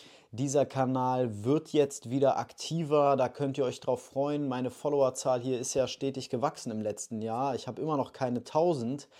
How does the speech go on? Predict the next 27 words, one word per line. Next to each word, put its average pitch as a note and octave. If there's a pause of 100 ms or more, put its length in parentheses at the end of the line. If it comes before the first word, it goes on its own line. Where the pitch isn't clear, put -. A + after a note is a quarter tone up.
(200)
aber C3+
ich D3+
habe D#3
auch D#3+
nichts D#3
gemacht D3+
und C3
dafür C3
ist C#3
das C3
schon C#3
ganz C3
cool. D3
Ich B2
bin C3
irgendwie B2+
von B2
vierhundert C3+
auf A#2+
achthundert C3+
oder C3
sowas A#2+
hoch. F3 (680)
Also C3+
vielen D#3
Dank B2+
dafür. D3+